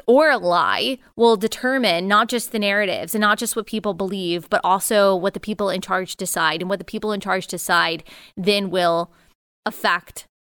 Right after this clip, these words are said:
people. You know, whenever these situations happen, after George Floyd or after, um, after any of these conversations, which, by the way, the empathetic side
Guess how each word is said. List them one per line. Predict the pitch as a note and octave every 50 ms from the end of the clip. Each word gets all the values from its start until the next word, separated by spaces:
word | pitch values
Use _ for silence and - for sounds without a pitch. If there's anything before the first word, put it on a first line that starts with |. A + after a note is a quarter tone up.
| _ -
people. | - C#4 C#4+ - - F3 - - - _ _ _ _ _ _ _ _ _ _ _ _ _ _ _ _ _
You | - A#3+
know, | A#3+ A3+ A3 A3 G#3+ - - _ _ _ _
whenever | - A3+ A3+ B3 A#3+ A#3+ C4 B3 C#4+ D4 D4
these | B3 C4 B3 A#3+ A#3 -
situations | - - A#3+ G#3 A3+ A3 G#3+ G#3+ - A3 G3+
happen, | - G#3 G3+ G3 - E3+ E3 E3+ F3 E3 - -
after | G3 G#3+ G#3+ - A#3 G#3 G3+ G3+
George | F3+ - G3 F#3 F3+
Floyd | - - G#3+ G3+ F#3+ F#3 F#3 F#3 F3+ F#3 _ _ -
or | F#3+
after, | F#3+ F3+ G3 G3 - - - G3 F#3 F3+ F3+ F3+ - _ _ _ _ _ _ _ _ _ - -
um, | G3 F#3+ F#3 F3 E3+ E3 E3+ B2+ - - - _ _ _ _ -
after | G#3+ A3 - A#3 G#3+ G#3 - -
any | A#3 A#3 A#3 A3+ A3+
of | G#3 E3+
these | G3+ G3 F#3+ F#3+
conversations, | - - G#3+ F#3 F#3 F#3 - G#3 G3 - G3 F3 F3
which, | B3+ C#4+ - -
by | - C4 D4 C4+
the | C#4
way, | B3 C#4 C4+ G#3
the | E3 G3+
empathetic | - - A#3 D4 - C4+ A#3+ A3+ A3+ -
side | - A#3 G#3 G3+ G3+ G3+ -